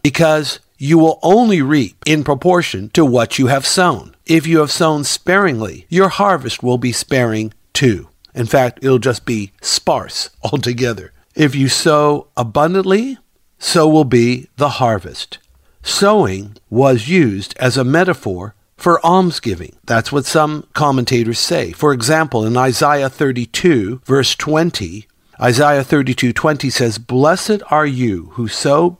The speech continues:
beside all waters, who send out freely the feet of the ox and the donkey,"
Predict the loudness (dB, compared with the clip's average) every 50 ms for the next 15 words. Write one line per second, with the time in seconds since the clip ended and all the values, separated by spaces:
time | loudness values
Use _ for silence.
0 | _ -8 -8 -6 -2 -2 -2 0 -2 -2 -6 -4 0 2 2 2 2 2 2 2
1 | 2 0 -2 -6 -12 -18 -20 -20 -20 _ _ 0 0 0 0 0 0 0 0 0
2 | 2 2 2 0 0 -2 -4 -2 2 2 4 4 2 2 0 -2 -4 -4 -2 -2
3 | -2 -2 -2 -2 -2 0 0 -2 -4 -4 -2 -2 0 2 2 2 2 0 -2 -6
4 | -12 -14 -14 -14 _ _ _ _ _ -4 -2 0 0 2 2 0 0 2 0 0
5 | -2 -4 -8 -12 -16 -18 _